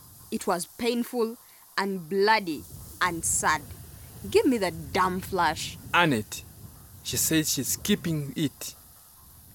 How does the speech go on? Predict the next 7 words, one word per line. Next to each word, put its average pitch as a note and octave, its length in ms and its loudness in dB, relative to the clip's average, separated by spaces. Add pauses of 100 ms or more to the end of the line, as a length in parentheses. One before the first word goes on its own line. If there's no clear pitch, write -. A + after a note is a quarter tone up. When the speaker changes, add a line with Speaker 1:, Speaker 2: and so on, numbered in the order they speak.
Speaker 1:
Thank C#4+ 340 0
you A3 80 2
for G3 160 -2
deciding E3+ 600 0
for D#3 160 -6
me. C#3+ 240 -4 (1300)
Speaker 2:
Annette, F#3 340 4